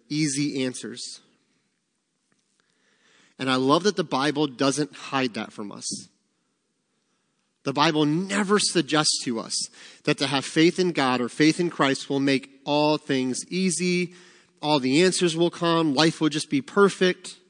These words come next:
Again, Scripture makes it clear, every follower of God in the Old Testament, every follower of Christ in the New Testament, all went through difficult seasons. They all did. And it doesn't matter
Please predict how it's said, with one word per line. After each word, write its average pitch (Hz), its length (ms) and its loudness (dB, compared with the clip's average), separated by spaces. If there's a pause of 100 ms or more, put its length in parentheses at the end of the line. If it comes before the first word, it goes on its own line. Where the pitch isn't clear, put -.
(760)
Again, 147 200 -2
Scripture 190 400 0
makes 190 240 2
it 180 80 0
clear, 190 380 4 (120)
every 190 360 0
follower 180 560 2
of 123 140 -2
God 175 360 -2 (220)
in 135 120 -2
the 127 100 0
Old 156 140 0
Testament, 190 420 -4 (440)
every 165 320 2
follower 160 460 2
of 120 100 -4
Christ 151 300 0
in 135 60 -6
the 143 60 2
New 156 40 -2
Testament, 180 400 -4 (300)
all 165 260 4
went 160 200 0
through 151 120 -4
difficult 147 360 -4
seasons. 117 600 -8 (960)
They 147 100 4
all 202 180 0
did. 117 260 -10 (1120)
And 170 140 0
it 202 40 8
doesn't 208 180 2
matter 190 480 2